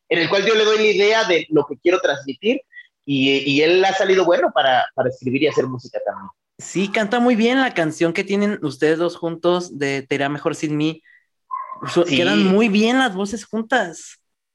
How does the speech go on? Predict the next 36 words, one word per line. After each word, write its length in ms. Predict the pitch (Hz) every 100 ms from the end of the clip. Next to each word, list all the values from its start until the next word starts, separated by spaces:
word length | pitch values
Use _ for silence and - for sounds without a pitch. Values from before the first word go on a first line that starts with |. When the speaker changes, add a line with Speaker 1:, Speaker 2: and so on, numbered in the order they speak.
| _ _ _ _ _
Speaker 1:
Y 100 | -
es 100 | 196
que, 120 | 254 247 254
aunque 540 | 175 175 180 175 175 175
se 240 | - 180
parecen, 560 | 180 151 190 208 - 285 320 _ _
no 260 | 165 175 -
son 220 | 214 190
iguales, 480 | 151 165 165 - 135
aunque 180 | 123 135
tienen 320 | 190 226 220 - _ _
cierta 920 | - - 196 208 208 220 208 185 160 -
sentido, 360 | 165 - 226
sí, 100 | - -
sí, 160 | - 233
sí, 360 | - - 262 214
sí 160 | - 254
se 100 | 262
ve 100 | 254
que 80 | 247
somos 200 | 220 220
familia, 380 | 175 202 180 139
pues. 240 | 127 - _
Speaker 2:
Sí. 160 | - 220
<laughs> 1120 | 220 202 196 202 185 190 185 190 175 170 175 277 277 254 - _ - _ _
Pero 240 | 190 190
cada 220 | 190 190 196
uno 240 | 208 202
tiene 240 | 196 190 190
su, 840 | 180 160 143 135 131 131 131 127
su 220 | - 165
Speaker 1:
Su 140 | 156 139
estilo. 400 | 131 170 156 120
Speaker 2:
distintivo. 480 | - 175 143 131 127
Ajá, 380 | 123 135 131
exacto. 540 | 127 127 135 131 131